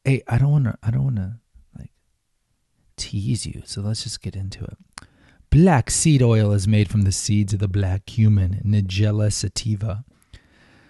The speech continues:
plant, which belongs to the ranunculus family. I like saying that word, ranunculus. The black cumin plant is native to southwestern Asia.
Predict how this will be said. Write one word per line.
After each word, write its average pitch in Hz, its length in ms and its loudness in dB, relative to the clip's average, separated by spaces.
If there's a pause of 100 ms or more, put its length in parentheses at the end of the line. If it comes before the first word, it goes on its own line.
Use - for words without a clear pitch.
(280)
plant, 104 420 0
which 123 240 0
belongs 147 540 4
to 147 80 2
the 113 160 2
ranunculus 107 880 2
family. 101 540 -4
I 104 60 -6
like 113 180 -6
saying 101 180 -6
that 95 140 -6
word, 95 180 -8
ranunculus. 110 1160 -2 (280)
The 143 120 2
black 156 320 4
cumin 156 340 4
plant 110 460 0
is 98 180 0
native 107 380 0
to 110 80 -8
southwestern 113 920 -4
Asia. 98 560 -4